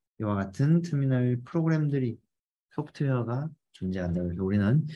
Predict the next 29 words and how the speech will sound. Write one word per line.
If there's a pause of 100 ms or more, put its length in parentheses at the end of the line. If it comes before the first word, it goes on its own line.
(200)
이런
소프트웨어를
통해서, (460)
이런
소프트웨어를
통해서
터미널 (920)
역할을
하는
뭔가를
우리는
사용한다라고
이해를
하면
될
것
같고, (320)
자,
그래서
이런
거죠.
결국은, (1000)
어,
여러분들이
예를
들어서
윈도우
머신이
있으면